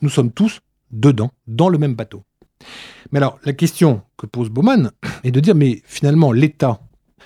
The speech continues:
qu'avait-il comme fonction, si ce n'est de nous protéger face aux aléas du destin, face à cette difficulté qui était la nôtre de nous mouvoir à l'intérieur d'un monde incertain ?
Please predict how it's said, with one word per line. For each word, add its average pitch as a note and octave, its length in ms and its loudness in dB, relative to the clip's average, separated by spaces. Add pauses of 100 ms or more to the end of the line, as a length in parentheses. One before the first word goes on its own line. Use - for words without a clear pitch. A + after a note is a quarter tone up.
qu'avait-il D3+ 400 0
comme B2 160 0
fonction, G#2+ 380 -8
si B2 160 -6
ce - 120 -6
n'est A3 260 4 (260)
de A#2 260 0
nous D#3 220 4
protéger F3 640 -2
face - 460 -4
aux B2+ 280 0
aléas B2+ 280 4
du A2+ 100 -6
destin, B2+ 480 -4 (320)
face - 380 -2
à B2+ 80 -6
cette C#3 320 -2
difficulté C3 1000 0
qui - 160 -4
était B2 180 -2
la A#2 140 0
nôtre C3+ 420 2
de A2+ 180 -2
nous A#2+ 160 2
mouvoir C3+ 680 2
à B2 80 -4
l'intérieur B2 500 0 (400)
d'un B2 140 2
monde D3 200 2
incertain ? - 380 -8